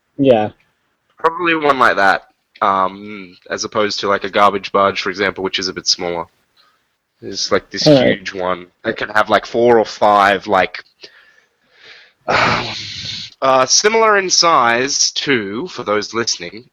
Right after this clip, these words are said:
Speaker 2: a, uh, concrete moving barge. Uh, barges used for shipping concrete will have, lo-, like, four or five vats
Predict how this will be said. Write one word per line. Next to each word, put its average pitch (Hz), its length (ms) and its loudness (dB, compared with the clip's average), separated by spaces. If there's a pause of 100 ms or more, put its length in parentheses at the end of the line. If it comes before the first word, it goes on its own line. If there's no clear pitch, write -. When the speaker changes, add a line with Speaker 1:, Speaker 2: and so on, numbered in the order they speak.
Speaker 2:
a, 101 520 0
uh, 92 200 4 (380)
concrete 139 800 -2
moving 90 460 -10
barge. 71 680 -2
Uh, 82 380 2
barges 98 480 0
used 98 240 -4
for 95 100 -4
shipping 95 640 0 (420)
concrete 113 520 -4
will 98 100 -6
have, 101 260 0
lo-, 107 240 -2
like, 98 180 -2
four 123 280 0
or 113 60 0
five 101 600 0 (360)
vats - 880 0